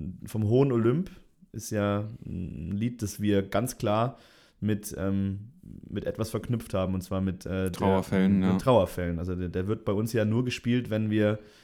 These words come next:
Speaker 1: ähm, jemanden gedenken, beziehungsweise
Speaker 2: Ja.
Speaker 1: wenn wir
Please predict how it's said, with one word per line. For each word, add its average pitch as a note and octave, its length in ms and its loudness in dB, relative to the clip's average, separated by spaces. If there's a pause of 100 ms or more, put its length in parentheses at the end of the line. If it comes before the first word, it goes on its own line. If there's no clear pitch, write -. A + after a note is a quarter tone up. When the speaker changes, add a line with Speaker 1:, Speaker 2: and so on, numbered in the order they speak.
(220)
Speaker 1:
ähm, G2 420 0 (180)
jemanden G2+ 420 0
gedenken, F#2 540 -2 (220)
beziehungsweise F#2+ 600 -2
Speaker 2:
Ja. F#2+ 140 4
Speaker 1:
wenn F#2+ 140 4
wir F#2+ 260 0